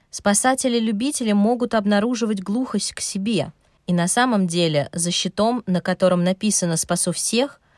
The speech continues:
будет прятаться человек, который не сможет рассказать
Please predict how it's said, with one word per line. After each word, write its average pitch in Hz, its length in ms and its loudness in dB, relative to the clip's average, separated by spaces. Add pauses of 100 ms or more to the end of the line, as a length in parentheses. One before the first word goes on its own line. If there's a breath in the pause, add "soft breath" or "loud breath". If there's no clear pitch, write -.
(320 soft breath)
будет 208 340 0
прятаться 214 460 -2
человек, 190 500 0
который 208 360 -2
не 220 100 0
сможет 233 440 -2
рассказать 202 640 0